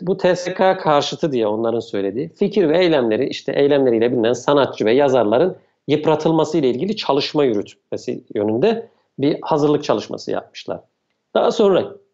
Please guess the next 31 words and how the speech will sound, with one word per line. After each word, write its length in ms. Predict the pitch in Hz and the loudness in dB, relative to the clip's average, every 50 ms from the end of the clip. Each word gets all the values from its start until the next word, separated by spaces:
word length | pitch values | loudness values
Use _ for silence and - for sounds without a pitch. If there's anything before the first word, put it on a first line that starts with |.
| _ _ _ | _ _ _
mesela 420 | - 147 147 147 - 151 135 127 113 | -4 -2 -2 0 0 0 0 2 2
ne 100 | 120 135 | 2 2
yapmışlar? 500 | 139 143 - 113 - - - 143 151 147 - - _ _ _ | 2 0 -2 -4 -10 -6 -4 -4 -4 -4 -8 -16 _ _ _
İşte 160 | - - - | -12 -8 -4
uygun 400 | - 165 165 160 151 151 139 131 | 0 0 2 2 2 2 2 2
beste 300 | 143 143 139 - - 127 | 2 2 0 0 0 0
ve 80 | 127 120 | 0 0
sanatçılarla 720 | 123 131 123 123 117 117 - - 120 117 110 104 101 110 - | 0 0 0 0 0 -2 -4 -4 0 0 2 2 2 0 0
T 180 | - 117 107 | 0 -2 -2
S 220 | - - 117 104 - | 0 0 -2 -2 0
K'nın 420 | - 110 107 110 107 110 107 107 - _ _ _ _ _ | 0 2 2 4 2 2 0 -2 -6 _ _ _ _ _
işte 180 | - - 107 104 | -6 -4 -4 -2
savunduğu 540 | - - 107 107 107 104 95 101 98 95 | 0 0 0 2 2 2 2 2 0 2
görüşleri, 680 | 98 107 104 107 104 - - - 95 92 113 - 85 - | 2 2 2 2 0 -2 -6 -4 -2 -2 0 -2 -2 -4
tamam 280 | - 110 110 131 151 120 | -4 -2 0 2 2 2
mı? 240 | 98 87 82 82 - _ _ _ - | 0 -2 -4 -8 -12 _ _ _ -4
Eserler 460 | 113 107 - 123 110 107 107 110 107 | -4 -2 0 0 2 2 2 2 2
üreterek, 640 | - 107 101 98 95 - 101 90 90 95 - - | 2 0 0 -2 -2 -2 -2 -2 -2 -4 -6 -8
şarkılar 520 | - - - 98 98 98 - - 101 98 98 | -8 -2 0 0 0 0 0 0 0 0 0
yazarak, 500 | 95 95 90 98 98 98 98 98 - - | 0 -2 0 0 0 0 0 -2 0 -2
belgesel 480 | 101 98 98 98 104 101 - 104 98 | 0 0 0 0 -2 -2 -2 -2 -2
çekerek, 460 | 95 - 104 92 - 101 98 98 95 95 | -2 -2 -4 -2 0 0 2 2 0 0
film 260 | - 101 104 113 110 | -2 -2 0 0 0
çekerek, 500 | 107 - 90 - - 101 147 190 185 - _ _ _ _ _ _ _ _ _ _ _ - | 0 -2 -4 -2 0 0 0 0 -2 -6 _ _ _ _ _ _ _ _ _ _ _ -2
ondan 340 | 117 107 101 104 101 98 98 | 0 2 2 4 2 2 0
sonra 520 | 95 - 104 101 110 131 165 196 180 - - | 0 -2 -2 0 0 2 0 0 0 -2 -4
bunu 280 | 160 156 156 151 151 165 | -2 0 2 2 4 4
ne 60 | 170 | 4
yapacaklar? 580 | 160 135 - 113 104 110 104 - - 170 160 - | 4 2 0 0 0 0 0 2 0 0 0 0
Topluma 400 | - 147 135 - 120 113 139 147 | 0 -2 -2 0 0 0 2 2
yayacaklar. 680 | 135 123 120 120 117 107 110 113 - - - 85 85 | 4 4 4 2 2 2 2 0 -2 -2 -8 -10 -12